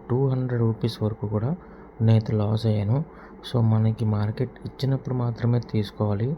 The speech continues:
అలా కాదని చెప్పి అగ్రెసివ్‌గా ట్రేడ్స్ చేస్తే ఇదే విధంగా ఉంటుందని నాకు అర్థమైంది.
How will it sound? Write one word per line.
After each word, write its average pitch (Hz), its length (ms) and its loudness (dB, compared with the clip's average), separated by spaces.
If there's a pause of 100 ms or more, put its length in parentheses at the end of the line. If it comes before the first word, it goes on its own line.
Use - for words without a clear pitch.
(480)
అలా 117 160 2 (120)
కాదని 117 400 2
చెప్పి - 340 -4 (1700)
అగ్రెసివ్‌గా 131 580 0
ట్రేడ్స్ 117 420 2
చేస్తే 110 380 -2 (500)
ఇదే 120 220 4
విధంగా 117 380 2
ఉంటుందని 110 560 2
నాకు 113 200 2
అర్థమైంది. 104 560 0